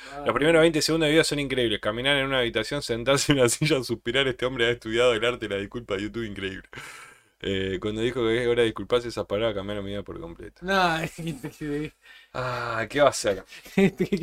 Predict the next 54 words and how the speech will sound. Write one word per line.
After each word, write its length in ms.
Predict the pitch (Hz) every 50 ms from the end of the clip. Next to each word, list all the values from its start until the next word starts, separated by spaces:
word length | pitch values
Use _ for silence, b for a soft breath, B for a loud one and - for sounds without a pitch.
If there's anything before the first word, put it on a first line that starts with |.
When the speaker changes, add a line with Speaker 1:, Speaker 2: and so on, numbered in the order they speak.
| 220 -
Speaker 2:
Le 60 | 107 117
va 100 | 135 147
a 40 |
costar 280 | 143 143 139 - 147 143
mucho 300 | 156 160 156 143 - -
a 40 | 113 110
Will. 80 | 113
Speaker 1:
¿Cómo 140 | - - 190
Speaker 2:
Yo 40 | 196
Speaker 1:
es 40 | 202
la 60 | 226 -
Speaker 2:
estoy 140 | - 254
Speaker 1:
gente? 40 | 240 214
Speaker 2:
esperando 260 | 165 180 180 196 214 202
los 100 | 156 -
próximos 400 | - 170 175 170 185 160 135 120
Oscars 340 | 147 170 - - 175 151 123
para 240 | - 120 107 104 92
que 80 | 92 110
hagan 240 | 120 127 123 117
algo, 300 | 117 123 131 131 123 117 -
tipo, 380 | 113 101 98 113 113 98 - _ _ - -
medio 160 | 110 117 123
Speaker 1:
Bueno, 160 | 131 127 123 -
Speaker 2:
cagándose 460 | 123 123 123 131 139 135 120 - 135
de 80 | 127 120
risa. 260 | 123 147 - - -
Speaker 1:
él 100 | 208 208
tiene 160 | 208 233 226
prohibido, 340 | 175 185 180 208 226 196 165
¿no? 360 | 160 190 240 285 302 311 277 185
Eh, 360 | 156 151 143 139 135 135 135 139 135 -
Speaker 2:
Sí, 180 | - 135 117 110
él 120 | 135 143
sí. 280 | - - 139 127 101 - _ _ _ _ b b b b b b
Estoy 160 | b - 131
esperando 260 | - 139 143 151 156 143
que 60 | 135
Speaker 1:
¿Por, 100 | 120 127
Speaker 2:
Will, 260 | 139 147 156 147 117
que, 220 | - 127 120 120
que 120 | 110 - 117
Speaker 1:
por 80 | 160
cuánto 60 | 160 220
Speaker 2:
Chris 140 | 220 214 196
Speaker 1:
tiempo? 180 | 202 170 151
Speaker 2:
Rock 100 | 151 -
sea, 400 | - - - 143 139 135 131 120
tipo, 220 | - 123 113 117 117
onda, 540 | 120 123 123 123 113 107 104 101 98 95 - -
la 140 | 113 113 113
celebridad 580 | - - 113 113 107 107 104 110 113 123 131 131
del 200 | 123 120 104 101
estilo. 440 | 101 - - 87 - - 110 -